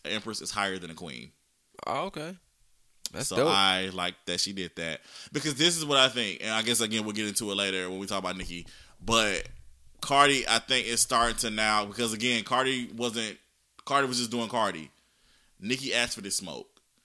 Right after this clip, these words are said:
Speaker 1: So now Cardi's about to give her this smoke. And Cardi has a, and Car-, and from what I understand, Cardi's working on new music. So you won a war, and so now the war's about to start. So, but shout out to Cardi. She got Best New Artist,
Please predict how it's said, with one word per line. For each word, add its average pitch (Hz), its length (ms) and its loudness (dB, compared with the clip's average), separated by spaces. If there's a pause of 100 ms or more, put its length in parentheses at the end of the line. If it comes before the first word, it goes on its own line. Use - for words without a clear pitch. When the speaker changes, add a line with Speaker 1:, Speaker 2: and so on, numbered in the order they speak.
(140)
Speaker 1:
So - 140 -8
now 101 100 0
Cardi's 107 260 0
about 95 120 -2
to 92 40 -10
give 95 160 -8
her 92 80 -6
this 87 140 -6
smoke. 80 340 -10 (380)
And 95 160 -8
Cardi 120 240 4
has 110 180 2
a, 107 80 -2
and 104 240 -2
Car-, 120 140 -2
and 110 140 2
from 113 140 -4
what 110 100 6
I 110 160 6
understand, 113 400 -2
Cardi's 107 280 -2
working 98 200 -8
on 98 100 -8
new 98 80 -8
music. 87 400 -8 (840)
So 92 580 0 (680)
you 113 180 -2
won 143 260 4
a 120 60 2
war, 113 520 2 (280)
and 101 100 -10
so 110 80 -4
now 107 200 2
the 107 60 -2
war's 104 140 -2
about 92 160 -6
to - 40 -2
start. 76 320 -6 (360)
So, 98 400 2 (220)
but 151 140 0
shout 156 220 8
out 123 40 -2
to 123 60 -6
Cardi. 113 240 4
She 127 100 0
got 113 200 2
Best 113 200 -2
New 117 100 -6
Artist, 101 440 0